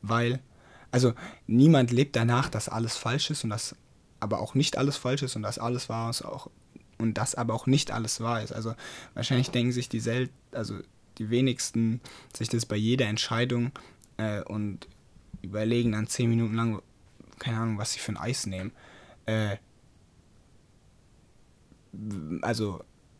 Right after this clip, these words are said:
wenn, und nochmal, also, ich glaube, niem-, dass niemand, ähm,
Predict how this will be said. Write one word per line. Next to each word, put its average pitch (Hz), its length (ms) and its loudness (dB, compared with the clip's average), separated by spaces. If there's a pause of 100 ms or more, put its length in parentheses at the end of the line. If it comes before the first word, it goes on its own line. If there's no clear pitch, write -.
wenn, 107 320 0
und 113 500 -6 (540)
nochmal, - 360 -10
also, 101 300 -8 (360)
ich - 140 -14
glaube, 123 460 4
niem-, 160 500 8
dass - 280 0
niemand, 165 680 6 (560)
ähm, 117 500 2